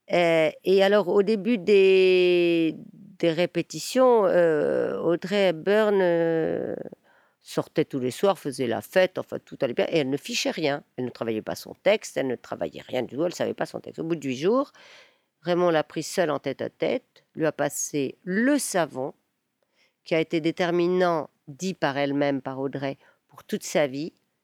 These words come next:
Il lui a appris à travailler, il lui a dit que c'était pas possible de sortir comme ça, il fallait qu'elle travaille. Et là, vraiment,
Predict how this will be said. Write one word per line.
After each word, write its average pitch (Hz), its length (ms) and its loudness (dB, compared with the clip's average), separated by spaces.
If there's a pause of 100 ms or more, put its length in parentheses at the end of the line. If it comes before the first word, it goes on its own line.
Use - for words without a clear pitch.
(260)
Il 160 100 -8
lui 147 80 0
a 135 80 0
appris 214 320 -4
à 190 80 -4
travailler, 151 560 -4
il 175 80 0
lui 151 80 0
a 147 40 0
dit 160 100 -8
que - 60 -16
c'était - 120 -8
pas 160 140 -2
possible 165 340 -6
de 160 60 0
sortir 165 340 -6
comme - 80 -8
ça, 180 80 -4
il 185 60 -4
fallait 151 220 -4
qu'elle 143 200 -4
travaille. 127 560 -2
Et 131 140 -6
là, 120 320 -2 (100)
vraiment, 110 400 -6